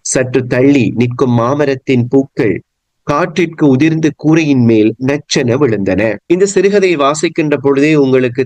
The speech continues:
தெரிந்திருக்கும், இது மூத்தம்மா என்று சொல்லக்கூடிய சிறுகதையில் இடம்பெற்றிருக்கின்ற ஒரு கூற்றாக காணப்படுகிறது. அதாவது, சிறுகதை ஆசிரியர் பிரதான கதை சொல்லியாக காணப்படுகின்றார். இந்த சிறுகதை ஓட்டமாவடி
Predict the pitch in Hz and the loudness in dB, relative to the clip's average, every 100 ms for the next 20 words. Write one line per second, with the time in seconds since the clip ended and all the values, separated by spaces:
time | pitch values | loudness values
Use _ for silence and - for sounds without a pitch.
0 | 123 113 113 110 110 143 143 127 120 120 | 0 0 0 0 0 0 0 0 0 2
1 | 120 147 156 156 147 135 117 113 113 107 | 2 0 0 -2 0 0 0 0 -2 -2
2 | 101 - 104 113 131 120 113 113 104 107 | -2 -2 0 0 0 0 0 0 0 2
3 | 107 107 104 107 - 95 95 101 95 135 | 2 0 -2 -6 -2 -4 -2 -2 0 0
4 | 143 104 120 123 110 104 - 95 90 123 | 0 2 0 0 -2 -2 -4 -4 -2 -4
5 | 110 90 92 92 87 82 85 107 - 113 | -4 -4 -2 -4 -2 -2 0 0 -2 -4
6 | 123 123 131 147 170 185 175 139 117 117 | 0 0 0 0 0 0 2 2 0 -2
7 | 123 120 131 135 131 143 151 147 131 123 | -2 -2 0 0 0 0 0 -2 -2 -2
8 | 156 156 147 135 143 127 120 127 120 120 | -2 0 0 2 0 0 -2 -2 -2 -4
9 | 107 101 101 101 95 110 160 - - - | -4 -2 -2 -2 -2 0 -2 -4 -16 -20
10 | - - 160 160 156 175 190 160 139 170 | -14 -2 0 2 2 2 2 0 0 0
11 | 135 160 175 180 147 127 113 117 135 | 2 0 0 -4 0 0 0 0 0